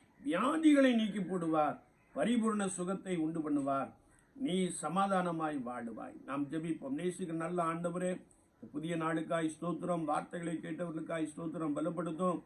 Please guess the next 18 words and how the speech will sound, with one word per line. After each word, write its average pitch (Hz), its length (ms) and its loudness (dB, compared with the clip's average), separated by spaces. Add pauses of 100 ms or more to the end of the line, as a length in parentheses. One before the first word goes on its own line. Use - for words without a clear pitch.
(460)
வியாதியின் 185 500 2
படுக்கையில் 185 460 0
இருக்கிற 175 280 2
ஜனங்களுக்காக 180 720 0
மை 175 140 -2
நோக்கி 175 260 -2
மன்றாடி 165 400 -2
ஜெபிக்கிறோம். 175 640 0 (500)
வேதனை 208 460 0
எல்லாம் 214 420 2
நீங்கி 208 380 6 (320)
இயேசுவின் 196 520 0
நாமத்தினாலே 220 680 2
சுகம் 311 520 2
உண்டாகட்டும். 214 540 0 (760)
கர்த்தர் - 360 -2
அற்புதங்களை 185 540 -2
செய்வீராக. 147 540 -4